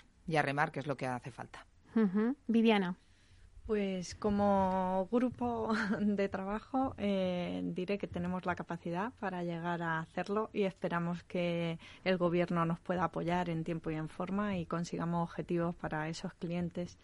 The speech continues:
Speaker 3: que están interesados en, en la revitalización de sus des-, edificios y ser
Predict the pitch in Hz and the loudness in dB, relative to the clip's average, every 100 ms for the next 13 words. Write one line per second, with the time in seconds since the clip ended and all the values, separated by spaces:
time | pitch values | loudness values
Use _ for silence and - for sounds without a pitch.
0 | - - - - 175 175 170 156 160 156 | -20 -20 -14 -4 -2 0 0 0 -2 -2
1 | 156 156 156 156 156 151 - - 175 170 | -2 -2 -2 -2 -2 -4 -6 -4 0 0
2 | 165 165 170 165 202 208 175 160 165 175 | 0 0 2 6 6 6 2 0 -2 -4
3 | - 175 165 165 180 180 - - - - | -4 -2 -2 -2 -4 -4 -6 -12 -8 0
4 | 190 175 - 202 226 226 - 170 160 180 | 2 4 2 0 2 0 0 -4 -2 -2
5 | 175 | -4